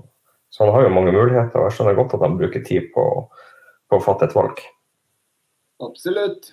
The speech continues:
Speaker 2: og det er jo akkurat det her, ikke sant? Og det vet vi jo ikke enda, om han kan spille Conference League for Glimt.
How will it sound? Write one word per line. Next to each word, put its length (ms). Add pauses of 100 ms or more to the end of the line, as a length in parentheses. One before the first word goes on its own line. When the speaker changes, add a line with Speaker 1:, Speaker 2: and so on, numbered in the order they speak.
Speaker 2:
og 120
det 120
er 160
jo 140 (160)
akkurat 400
det 100
her, 220 (180)
ikke 160
sant? 160
Og 120
det 120
vet 320
vi 120
jo 100
ikke 160
enda, 260
om 140 (100)
han 220
kan 180
spille 540 (460)
Conference 400
League 200
for 140
Glimt. 260